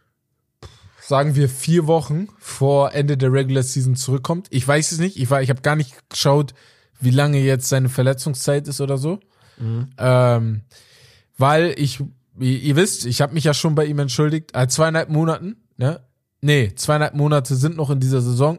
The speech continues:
Speaker 1: deswegen wär's cool, wenn er nur anderthalb Monate oder so auffällt, ne? So, jetzt, das haben wir ganz schnell weg. Ich hab mich ja schon bei ihm entschuldigt ein wenig, was, ähm, meine, meine, mein, mein Hass gegenüber ihm und seine,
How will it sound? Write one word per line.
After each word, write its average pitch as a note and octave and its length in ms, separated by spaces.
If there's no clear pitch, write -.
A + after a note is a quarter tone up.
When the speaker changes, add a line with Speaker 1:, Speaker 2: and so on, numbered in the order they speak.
Speaker 1:
deswegen C3+ 380
wär's B2+ 240
cool, D3 140
wenn C3+ 120
er B2+ 60
nur B2+ 180
anderthalb B2+ 360
Monate B2 300
oder A2+ 140
so A2 140
auffällt, G#2 460
ne? D#3 160
So, A2 260
jetzt, A#2 300
das A#2+ 120
haben A#2+ 120
wir A2 60
ganz A2+ 180
schnell A2 160
weg. G3 200
Ich D3+ 180
hab E3+ 120
mich D#3+ 100
ja D3+ 80
schon D#3 160
bei C#3+ 120
ihm B2+ 80
entschuldigt E3 440
ein C#3 180
wenig, C3 400
was, A2 680
ähm, G2+ 360
meine, G#2+ 540
meine, G2+ 600
mein, G#2 500
mein G#2 320
Hass - 440
gegenüber B2+ 420
ihm D#3 260
und B2+ 120
seine, A2 600